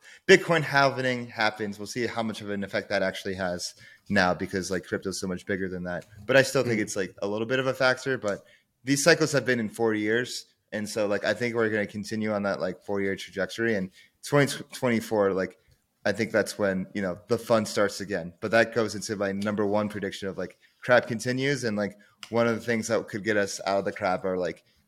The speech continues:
Speaker 1: Z Ks. And I think that's just, you know, not just
Speaker 2: Yeah.
Speaker 1: revolutionary for, like, blockchain tech, but just, like, a lot of different things as well, like privacy, um, you know, computation,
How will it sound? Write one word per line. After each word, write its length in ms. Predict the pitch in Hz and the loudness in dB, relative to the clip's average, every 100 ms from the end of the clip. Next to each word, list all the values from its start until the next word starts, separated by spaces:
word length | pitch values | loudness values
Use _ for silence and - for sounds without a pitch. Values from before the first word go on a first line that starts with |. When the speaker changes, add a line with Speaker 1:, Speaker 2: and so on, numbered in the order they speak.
| _ - | _ -6
Speaker 1:
Z 200 | 107 101 | -4 -4
Ks. 460 | 104 90 80 - | -2 -4 -6 -8
And 120 | 92 | -4
I 60 | 95 | -2
think 160 | 120 110 | 2 2
that's 180 | 107 | 2
just, 300 | 110 98 - _ _ | 0 -6 -8 _ _
you 80 | 101 | -8
know, 180 | 87 87 _ - | -8 -8 _ 2
not 140 | 151 | 2
just 140 | 117 101 | 2 2
Speaker 2:
Yeah. 60 | |
Speaker 1:
revolutionary 600 | 117 107 110 110 113 104 | 2 2 0 0 0 0
for, 180 | 95 101 | 0 -2
like, 200 | 90 85 | -2 -2
blockchain 420 | 107 110 - 95 | 2 2 0 -8
tech, 240 | 90 87 - | -4 -6 -6
but 100 | 90 | -14
just, 160 | 87 - | -10 -10
like, 140 | 87 - _ _ _ _ _ | -12 -16 _ _ _ _ _
a 40 | 101 | 2
lot 280 | 101 101 | 6 6
of 80 | 95 | 6
different 300 | 92 87 90 | -2 -4 -6
things 180 | 92 87 | -6 -6
as 140 | 87 90 | -8 -4
well, 220 | 90 82 | -2 -4
like 220 | 82 - | -10 -14
privacy, 760 | - 98 92 90 95 87 85 87 - - | 0 2 2 -4 -4 -2 -4 -8 -16 -8
um, 360 | 92 82 76 80 _ _ _ _ _ _ - | -6 -4 -8 -12 _ _ _ _ _ _ -8
you 60 | |
know, 200 | 87 - - | -8 -8 -8
computation, 1000 | 113 101 92 98 87 - 82 - 78 | -2 -2 0 -2 -2 -4 -10 -10 -12